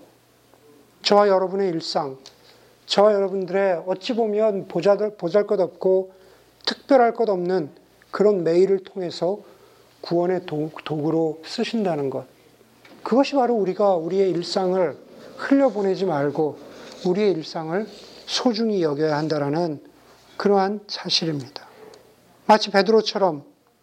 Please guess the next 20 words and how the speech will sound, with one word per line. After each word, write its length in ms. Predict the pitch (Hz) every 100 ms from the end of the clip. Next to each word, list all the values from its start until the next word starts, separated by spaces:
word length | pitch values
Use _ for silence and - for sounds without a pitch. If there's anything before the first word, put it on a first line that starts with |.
| _ _ _
우리도 580 | 196 202 208 185 147 - _ _ _
일상을 480 | 190 196 240 233 226
통해서 560 | 214 214 202 - 147 135 - _ _ _ _ _ _ _ _ -
"예수는 400 | 170 170 190 185
하나님의 520 | 170 214 202 180 185
그리스도이십니다."라고 1700 | - 170 - 165 151 - 151 143 139 127 - - - - - 156 165
그렇게 440 | 156 147 - 160 196 - - -
고백할 460 | - 170 175 - 160
수 360 | - - 165 196 - - - -
있어야 380 | 170 - 190 175
한다라고 400 | 147 147 139 135
하는 160 | 135 139
사실입니다. 640 | - 156 - 147 131 - - - - - - - - - - - -
여러분들은 400 | 196 214 214 214
여러분들의 440 | 180 180 185 190
일상을, 500 | 160 151 180 160 139 - - - - - _
또 120 | 190
여러분들의 520 | 175 185 190 185 185 185
구원의 320 | 180 180 185
밥상을 500 | 151 - 175 156